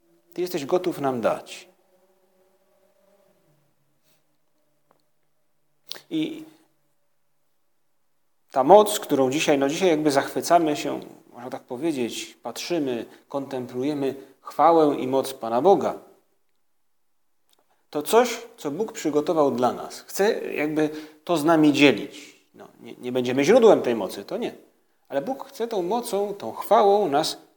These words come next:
przeniknąć, dotknąć. I możemy pomyśleć też o różnych, różnego rodzaju darach, które otrzymaliśmy i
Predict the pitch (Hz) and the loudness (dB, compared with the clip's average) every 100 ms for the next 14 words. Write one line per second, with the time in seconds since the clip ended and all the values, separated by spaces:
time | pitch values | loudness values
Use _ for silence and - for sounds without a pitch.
0 | _ - 143 208 - 151 151 - _ _ | _ -12 -10 -10 -12 -12 -12 -18 _ _
1 | 127 170 - 127 120 123 - _ _ _ | -12 -12 -12 -10 -10 -12 -20 _ _ _
2 | _ _ _ _ _ _ _ _ _ _ | _ _ _ _ _ _ _ _ _ _
3 | _ _ _ _ _ _ _ _ _ _ | _ _ _ _ _ _ _ _ _ _
4 | _ _ _ _ _ _ _ _ _ _ | _ _ _ _ _ _ _ _ _ _
5 | _ _ _ _ _ _ _ _ _ _ | _ _ _ _ _ _ _ _ _ _
6 | - 135 135 180 151 127 123 147 - 127 | -16 -12 -8 -8 -6 -8 -8 -10 -12 -14
7 | - 120 120 120 - - 120 127 127 123 | -12 -12 -12 -14 -16 -18 -12 -10 -10 -8
8 | 117 117 - 127 - - 131 120 - 127 | -8 -4 -4 -4 -10 -10 -10 -10 -10 -10
9 | 247 262 - 175 131 113 - - | -8 -10 -12 -12 -10 -10 -12 -20